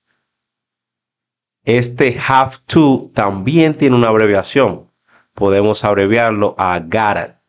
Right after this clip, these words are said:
gotta, gotta. You gotta tell them the truth. You gotta tell 'em the truth. Este have to se puede abreviar a gotta,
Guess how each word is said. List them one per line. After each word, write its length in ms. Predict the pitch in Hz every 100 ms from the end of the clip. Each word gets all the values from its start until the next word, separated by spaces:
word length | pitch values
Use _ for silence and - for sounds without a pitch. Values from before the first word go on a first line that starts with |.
| _
gotta, 560 | 87 104 110 98 - - - -
gotta. 560 | 113 110 92 - - _ _ _ _ _ _ _ _ _ _ _ _ _ _ _ _ _ _ _ _
You 220 | 90 98
gotta 280 | 117 135 127
tell 220 | - 127
them 120 | 123 120
the 80 |
truth. 460 | 113 - 131 95 - _ _ _ _ _ _ _ _ -
You 100 | 110
gotta 240 | 117 123 120
tell 300 | - 131 123
'em 80 |
the 80 | 117
truth. 480 | - - 120 - - _ _ _ _ _ _ _ _ -
Este 420 | 120 - 123 101
have 420 | - 127 131 - -
to 320 | - 139 120 -
se 180 | - 110
puede 240 | - 117 120
abreviar 520 | 117 104 107 107 -
a 220 | 98 90
gotta, 580 | 87 120 113 95 76